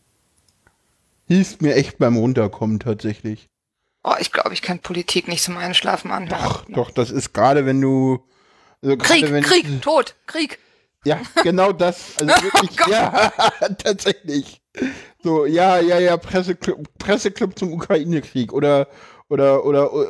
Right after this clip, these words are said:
Speaker 1: oder U K W F M, äh, zum Brexit. So, äh, ja, sogar U K W F M, auch zum Ukraine-Krieg. Ja, zum Einschlafen. Tatsächlich.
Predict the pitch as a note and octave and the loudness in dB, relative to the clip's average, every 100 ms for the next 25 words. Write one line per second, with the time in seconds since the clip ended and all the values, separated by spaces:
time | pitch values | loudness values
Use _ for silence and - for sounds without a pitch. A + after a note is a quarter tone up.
0 | E2 D3+ D#3 E3+ E3+ F#3 C3 C#3 E3 D3 | -2 0 2 0 -2 -2 0 2 2 2
1 | C#3+ D3+ D3+ D3+ D3 C#3+ C3 C#3 C#3+ _ | 0 2 2 2 0 -2 -4 -6 -10 _
2 | - - D3+ C#3 C#3 - - A2 - _ | -20 -4 -4 0 0 0 -2 -4 -4 _
3 | - - _ _ - B2 A#2 B2+ A#2 F#2 | -20 -20 _ _ -4 -2 0 2 0 -2
4 | - - - - - - C3 C3+ B2+ A#2 | -14 -20 -16 -16 -18 -8 2 4 6 4
5 | A#2+ - C3 B2+ D#3+ D3 - B2 C3 C3+ | 2 0 0 2 2 2 0 0 2 2
6 | B2+ G#2+ G#2 D3 - D3 B2+ C3+ C3+ C#3+ | 2 0 0 0 -2 -4 -2 -2 0 -2
7 | - A2 - _ _ G3 G3+ G#3 D#3 E3 | -4 -12 -14 _ _ 0 0 0 -4 -4
8 | - G#2 G#2 - - _ _ _ _ - | -4 -4 -4 -8 -20 _ _ _ _ -4
9 | F#3+ D#3+ D#3 A2 G2 - | -2 -4 -4 -4 -6 -8